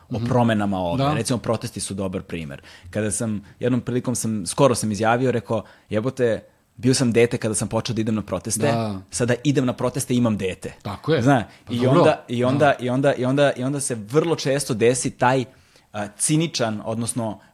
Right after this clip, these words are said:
Speaker 2: a, i odgovor sa, odgovor sa jednim strahovitim ironičnim otklonom,
Speaker 1: Mhm.
Speaker 2: gde su u fazonu kao, „Pa kad si debil, kao, naš, neka i tvoje dete ide, pa neka i sad dete tvog deteta ide”, naš,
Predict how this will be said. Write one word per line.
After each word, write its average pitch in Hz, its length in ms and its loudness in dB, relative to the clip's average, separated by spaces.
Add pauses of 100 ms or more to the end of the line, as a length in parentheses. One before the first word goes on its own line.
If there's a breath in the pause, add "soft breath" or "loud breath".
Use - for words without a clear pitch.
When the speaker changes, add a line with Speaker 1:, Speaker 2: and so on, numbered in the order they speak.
Speaker 2:
a, 147 140 -4 (120)
i 127 160 -4
odgovor 147 400 4
sa, 120 300 2
odgovor 139 320 2
sa 143 100 0
jednim 135 180 2
strahovitim 131 640 -2
ironičnim 120 480 0
otklonom, 127 480 2
Speaker 1:
Mhm. 117 180 -6 (180)
Speaker 2:
gde 113 140 -2
su 131 120 -6
u 117 40 -4
fazonu 123 420 -2
kao, 120 300 2 (140)
„Pa - 80 -8
kad 120 200 -4
si 120 80 -4
debil, 120 440 2
kao, 113 180 2
naš, 113 200 -2
neka 117 220 -4
i 104 40 -6
tvoje 127 220 0
dete 131 280 0
ide, 131 140 2
pa 131 140 0
neka 123 240 0
i 113 40 2
sad 120 180 4
dete 120 260 2
tvog 113 180 -2
deteta 117 280 0
ide”, 131 280 4
naš, 123 200 -2